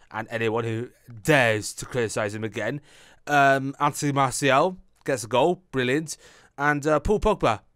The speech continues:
no longer the world's most expensive player, but still got the goal in. And as a result,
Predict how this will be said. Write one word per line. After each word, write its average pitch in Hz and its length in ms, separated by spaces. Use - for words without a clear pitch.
no 202 160
longer 202 300
the 180 220
world's 165 380
most 160 180
expensive 147 420
player, 185 260
but 202 320
still 233 380
got 202 200
the 202 80
goal 202 280
in. 117 200
And 156 140
as 160 120
a 151 40
result, 175 440